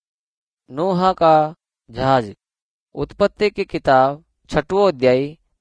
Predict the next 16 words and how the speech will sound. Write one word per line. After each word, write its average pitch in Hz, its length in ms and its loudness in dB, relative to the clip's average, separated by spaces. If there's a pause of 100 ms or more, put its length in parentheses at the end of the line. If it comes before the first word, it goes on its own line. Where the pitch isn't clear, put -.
(100)
पहला 160 300 2
वचन 202 280 -2
सुलेर 143 500 -6 (220)
बाईसवां 156 480 -2
वचन 143 260 -8
तक। 113 180 -12 (720)
दूसरो 190 460 -2
पतरस 151 580 0 (540)
तीसरो 180 300 -4
अध्याय, 139 480 -2 (300)
नवो 160 400 -2
वचन। 123 380 -4 (760)
"ये 180 180 2
पीढ़ियां 165 680 -2
बीत 151 280 -2
गई 139 340 -4